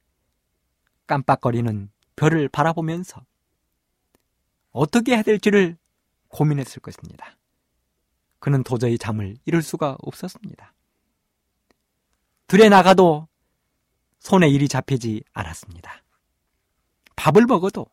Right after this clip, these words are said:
모래알을 씹는 것 같았습니다. 어떻게 할 것인가?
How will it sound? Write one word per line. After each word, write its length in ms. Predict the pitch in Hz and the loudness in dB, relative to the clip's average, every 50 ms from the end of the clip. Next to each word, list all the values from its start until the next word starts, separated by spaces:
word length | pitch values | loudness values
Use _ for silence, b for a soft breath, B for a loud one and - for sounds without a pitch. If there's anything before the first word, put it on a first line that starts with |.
| _ _ _ _ _ _ _ _ _ _ _ _ _ _ _ _ _ _ _ _ _ _ _ _ _ - | _ _ _ _ _ _ _ _ _ _ _ _ _ _ _ _ _ _ _ _ _ _ _ _ _ -2
모래알을 440 | 127 131 139 147 135 123 127 117 | 2 4 6 6 6 4 2 0
씹는 320 | 110 - - 247 240 208 185 | -2 -2 -2 -2 0 0 0
것 140 | 180 160 - _ | -2 -4 -4 _
같았습니다. 760 | - - - - 175 - - - 208 - - - - - _ _ _ _ _ _ _ _ _ _ _ _ _ _ _ _ _ _ _ _ _ _ _ _ _ _ _ _ _ | -14 -12 -10 -10 -10 -12 -10 -12 -12 -12 -12 -16 -20 -20 _ _ _ _ _ _ _ _ _ _ _ _ _ _ _ _ _ _ _ _ _ _ _ _ _ _ _ _ _
어떻게 500 | - 151 147 - - 160 143 - 156 139 | -4 -4 -4 0 -2 -2 -2 -2 -4 -4
할 220 | 131 - - 135 | -4 -6 -8 -12
것인가? 580 | - - 101 - - 95 82 85 92 - _ _ | -10 -10 -12 -14 -14 -20 -20 -20 -20 -20 _ _